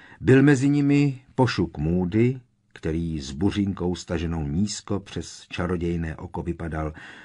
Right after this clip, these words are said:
stejně zlověstně jako bez ní, v sukovitých rukou svíral dlouhou hůl a celý byl zachumlaný v obrovském cestovním plášti.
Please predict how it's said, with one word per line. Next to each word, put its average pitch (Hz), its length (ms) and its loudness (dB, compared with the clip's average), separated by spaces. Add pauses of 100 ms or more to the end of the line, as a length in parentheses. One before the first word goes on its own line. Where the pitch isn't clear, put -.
stejně 113 640 4
zlověstně 95 760 0
jako 78 280 -8
bez 92 260 -8
ní, 135 420 -2 (580)
v - 80 -14
sukovitých 117 720 2
rukou 107 320 2
svíral 90 540 -2
dlouhou 73 560 -2
hůl 120 640 -2
a 90 120 -6
celý 92 440 -4
byl 82 280 -4
zachumlaný 85 760 -4
v - 120 -18
obrovském 85 640 -8
cestovním 82 500 -8
plášti. 82 540 -12